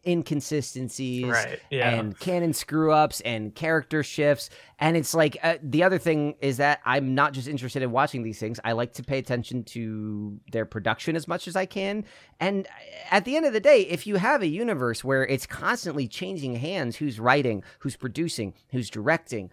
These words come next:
Speaker 1: who's designing the overall story, and who's enforcing it on the lower levels, like, the execution is shifting so much on so many levels. I, I've completely let go of the expectation that all of these things will be totally consistent. I think it is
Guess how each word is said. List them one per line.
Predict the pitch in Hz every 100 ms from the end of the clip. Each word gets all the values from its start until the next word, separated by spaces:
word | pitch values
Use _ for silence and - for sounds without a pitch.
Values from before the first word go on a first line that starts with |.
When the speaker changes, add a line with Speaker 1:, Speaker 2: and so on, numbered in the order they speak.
| _
Speaker 1:
who's | - 139 123 98
designing | 139 127 120 135 170
the | 165
overall | 160 151 156 156 151
story, | - 156 160 175 127
and | 123
who's | 110 143 143
enforcing | 143 131 - 143 175 - 123
it | 120 120
on | 120
the | 113
lower | 120 135 120
levels, | 123 170 127 104 104 - - -
like, | 135 143 139 156
the | 151
execution | 160 - 156 - 165 190 - 180
is | 143 -
shifting | - - 175 - 151 135 117 110 -
so | - 175 190
much | 156 160
on | 131
so | 117 160
many | 151 127
levels. | 110 196 110 101 - - - -
I, | 175 180
I've | 202 220 175
completely | 160 - 247 226 233
let | 185 165
go | 131 139
of | 127
the | 131
expectation | 127 135 - 123 117 123
that | 117
all | - 120
of | 120
these | 123
things | 123 120
will | 110
be | 113
totally | - 113 113 113
consistent. | 104 - 123 156 156
I | 135
think | 165
it | 139
is | 107